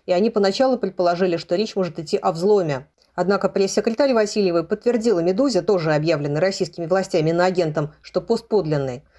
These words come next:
То, что заявление было опубликовано в последний день перед выборами, навело многих комментаторов на печальные мысли. Часто всплывало сравнение с Романом Протасевичем,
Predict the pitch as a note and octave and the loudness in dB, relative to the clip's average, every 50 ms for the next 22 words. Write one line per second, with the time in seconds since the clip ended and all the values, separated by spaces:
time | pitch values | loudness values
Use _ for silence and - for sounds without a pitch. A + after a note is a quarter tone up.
0 | _ _ _ _ - C#4 C#4 - - A#3 F#3+ A#3 A3 G#3 G#3+ B3+ C4 A#3+ G#3 F#3+ | _ _ _ _ -4 -2 -2 0 -2 0 2 2 2 2 2 2 2 2 0 0
1 | F#3 G#3+ G#3 F#3 F#3 - F#3+ F3+ G3 G3 - A#3 G#3 G3 F#3+ F#3 - - F#3+ - | 2 2 2 2 0 -2 -4 -4 -2 -2 0 0 0 0 0 -2 -2 -6 -6 -6
2 | - A3 A3 F#3+ F#3+ F3+ D#3+ F#3 F3+ E3+ F3 F#3 F3+ F#3 F3+ G#3 C4 A#3+ G#3+ A3 | -4 -4 -2 0 -2 0 0 0 -2 -2 -2 -2 -2 0 2 2 2 2 2 2
3 | G#3 G3 G3 F#3 - - _ - G3 G3 G3+ A3 B3+ C4+ B3 A3 A3+ G#3 G3+ - | 2 2 0 -2 -4 -8 _ -2 0 2 2 4 2 2 2 0 0 -2 -2 -2
4 | - F3 E3+ E3 E3 - A3+ A3 G3 F3 - G#3 G3 F#3+ G#3 F#3+ - G#3 F3 E3+ | -2 -4 -4 -2 -2 -2 -2 0 0 -2 -2 -2 -4 -4 -4 -4 -2 0 0 2
5 | E3+ F3 F3+ F3+ E3+ D#3+ - - D3 C3+ C3 - _ _ _ _ - - D4 C#4+ | 2 2 2 2 0 0 -2 -4 -4 -4 -4 -6 _ _ _ _ -2 0 0 0
6 | D4 B3+ A3 - - A3 G#3 G3+ A#3+ B3 A#3+ D4 - F#3+ F3 E3+ F#3+ A3 A3 G#3 | -2 -6 -8 -4 -2 0 2 2 2 2 0 0 0 0 0 2 2 2 2 2
7 | F#3 - - F3 E3+ E3+ F3 E3 E3 D#3+ - F3+ D#3 F3 F3 F3 - G#3+ G3+ F3 | 0 0 0 0 0 0 0 -2 -2 -2 -2 -4 0 0 0 0 0 0 0 0
8 | E3 - - D3+ C#3+ | 0 -2 -2 -4 -4